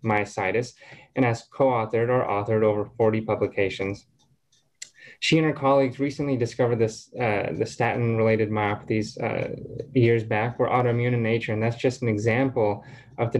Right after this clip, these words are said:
discoveries made, uh, with her and through the center that are translational in nature, helping to solve medical mysteries and benefiting patients directly. In her role as the attending inpatient consult rheumatologist, she investigates a wide variety of autoimmune rheumatic diseases,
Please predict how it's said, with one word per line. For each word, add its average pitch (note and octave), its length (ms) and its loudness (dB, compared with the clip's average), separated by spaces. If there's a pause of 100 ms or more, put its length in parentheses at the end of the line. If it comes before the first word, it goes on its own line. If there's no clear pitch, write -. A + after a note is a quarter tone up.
discoveries A#2 580 0
made, G#2+ 340 2
uh, G#2 300 -4 (420)
with C#3 140 4
her C3+ 300 4
and A2 340 -2
through C3 200 4
the A#2 100 2
center B2 580 2 (320)
that A#2+ 100 4
are A2 80 4
translational A2+ 840 0
in G#2+ 60 0
nature, G#2+ 360 0
helping A#2+ 340 0
to G#2+ 80 0
solve G#2+ 380 0
medical G#2+ 380 0
mysteries C3+ 340 0
and A2 180 2
benefiting A2 460 0
patients G#2+ 400 -4
directly. G2 560 -2 (640)
In C#3+ 140 4
her D3+ 140 4 (140)
role C#3 320 4
as A#2+ 120 -6
the A2+ 120 0
attending A#2+ 440 0
inpatient A#2 640 -2
consult A#2 360 2
rheumatologist, A2+ 840 2
she - 180 -4
investigates G#2+ 640 -2
a G#2+ 160 -4
wide A#2 260 0
variety G#2+ 420 0
of - 80 -2
autoimmune G#2+ 540 0
rheumatic G2+ 460 0
diseases, A2 560 0